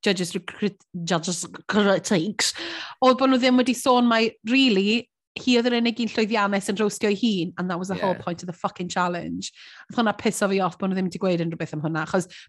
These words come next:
Speaker 1: beth yw'r pwynt setio fyny challenge test, ti ddim yn mynd i gadw'r canllawiau o fewn y challenge.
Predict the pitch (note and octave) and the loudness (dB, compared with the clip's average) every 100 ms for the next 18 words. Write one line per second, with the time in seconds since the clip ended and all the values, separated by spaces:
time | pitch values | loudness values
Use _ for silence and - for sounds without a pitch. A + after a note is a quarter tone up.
0 | - B3 - - A#3+ - - - - G#3 | 0 2 2 2 2 2 0 -2 0 0
1 | G#3 G3 A3 F3+ E3+ E3+ - E3 E3 F#3+ | 0 0 2 2 2 0 0 -2 0 0
2 | F3+ F3+ F3+ F3+ F3+ E3+ E3+ F#3 - F3+ | 2 2 2 2 2 0 0 -2 -2 0
3 | E3 E3 E3 D#3+ D#3 D#3 D3 G#2 C#3+ - | 2 2 2 0 0 -2 -4 -6 -10 -10